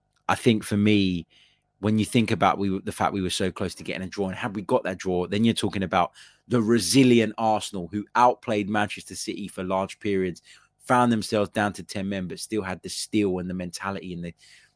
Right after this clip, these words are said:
the, the character and the toughness to get a draw. So the narrative can change, right, quite dramatically based on the last few seconds of a football match. So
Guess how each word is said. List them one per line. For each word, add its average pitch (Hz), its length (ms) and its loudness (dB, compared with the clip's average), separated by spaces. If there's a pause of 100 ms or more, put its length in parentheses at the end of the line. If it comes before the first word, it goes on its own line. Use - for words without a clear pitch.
(140)
the, 92 100 -4 (180)
the - 100 -2
character 101 580 2
and 87 120 -6
the 87 80 -6
toughness - 600 -4
to 92 100 -10
get 85 180 -8
a 82 60 -10
draw. 92 260 0 (360)
So 120 120 -4
the 120 80 2
narrative 139 640 6
can 110 180 -4
change, 101 480 -2 (140)
right, 95 280 -2 (120)
quite - 260 6
dramatically 95 640 -2
based 95 300 -2
on 95 80 -4
the 90 80 -2
last 92 240 2
few 90 120 -8
seconds 90 360 -6
of 85 80 -4
a 82 60 -6
football - 300 -6
match. - 280 -8
So 90 160 0